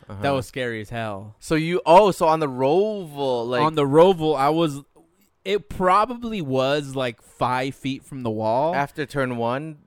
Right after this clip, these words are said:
Speaker 1: or
Speaker 2: Or after the, you know, after the complex.
Speaker 1: Yes,
Speaker 2: When you
Speaker 1: yes.
Speaker 2: go out into the oval,
Speaker 1: Mm-hmm, mm-hmm.
Speaker 2: I pretty much almost immediately go all the way up, and as I'm passing the finish line,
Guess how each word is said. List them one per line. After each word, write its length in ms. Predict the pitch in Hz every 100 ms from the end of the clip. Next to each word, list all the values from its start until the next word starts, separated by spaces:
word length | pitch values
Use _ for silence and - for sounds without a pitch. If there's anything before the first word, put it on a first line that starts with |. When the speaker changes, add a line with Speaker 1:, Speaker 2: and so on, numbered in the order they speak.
| _ 123
Speaker 1:
or 480 | 120 113 110 104 104
Speaker 2:
Or 140 | 151
after 440 | 151 165 - 190
the, 640 | 175 165 151 143 135 131 -
you 120 | 156
know, 80 | 165
after 240 | 151 165 175
the 100 | 139
complex. 800 | - 139 156 196 196 - - 117
Speaker 1:
Yes, 540 | 123 98 - - -
Speaker 2:
When 140 | 131 110
you 60 |
Speaker 1:
yes. 100 | 95
Speaker 2:
go 180 | 147 151 127
out 260 | 135 147
into 220 | 156 151
the 160 | 143 131
oval, 280 | 127 147 185
Speaker 1:
Mm-hmm, 340 | 185 190 - 127
mm-hmm. 240 | 131 135
Speaker 2:
I 120 | 127
pretty 280 | 127 - 160
much 220 | 151 139
almost 340 | 127 143 143 139
immediately 460 | 127 135 131 127
go 140 | 117 127
all 320 | 120 127 147
the 100 | 147
way 240 | 147 135
up, 320 | 147 123 117 123
and 100 | 123
as 140 | 120
I'm 140 | 120
passing 340 | - 143 143 143
the 80 | 113
finish 400 | - 165 160 -
line, 320 | 117 117